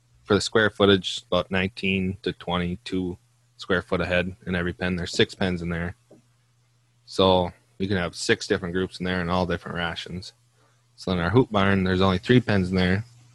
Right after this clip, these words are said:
but it's actually the same square footage in the barn as the other one. Because in a pit barn, because there's no bed pack, you can have less square footage for the cattle.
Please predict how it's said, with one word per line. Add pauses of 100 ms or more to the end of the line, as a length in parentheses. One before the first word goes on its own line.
(280)
but
it's
actually
the
same
square
footage
in
the
barn
as
the
other
one. (1200)
Because
in
a (360)
pit
barn, (120)
because
there's
no
bed
pack,
you
can
have
less
square
footage
for
the
cattle.